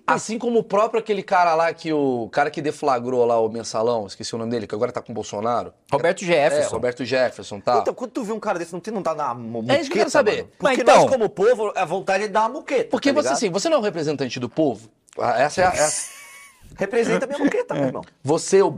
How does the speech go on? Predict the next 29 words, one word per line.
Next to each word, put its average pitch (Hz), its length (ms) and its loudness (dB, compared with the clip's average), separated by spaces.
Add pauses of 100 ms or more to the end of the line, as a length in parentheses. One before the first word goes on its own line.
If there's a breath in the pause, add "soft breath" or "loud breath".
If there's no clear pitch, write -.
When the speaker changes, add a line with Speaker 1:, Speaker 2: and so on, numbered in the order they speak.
Speaker 1:
ah, 147 200 0
já, 123 180 -8
fudeu, 147 320 -2
tudo 208 420 -4
que - 80 -2
eu 175 40 0
falava, 135 720 0
ah, 160 540 2
eu 254 80 -4
tô 262 140 -2
de 220 120 -4
direito. 202 280 4
Speaker 3:
Foda-se, 185 240 -6
Maurício, 190 320 2
você 233 80 10
Speaker 1:
Freixo, 240 180 8
Speaker 3:
pode. 123 280 -4 (200)
Speaker 1:
eu 160 60 -8
tô 220 100 0
com, 208 220 -2
tô 202 140 -2
com 226 100 -2
muito 269 220 2
medinho, 175 440 -2
hein? 180 120 -2
Speaker 3:
Não, 156 200 -4
não 135 100 -6
pode 175 260 -4
ter. - 160 -12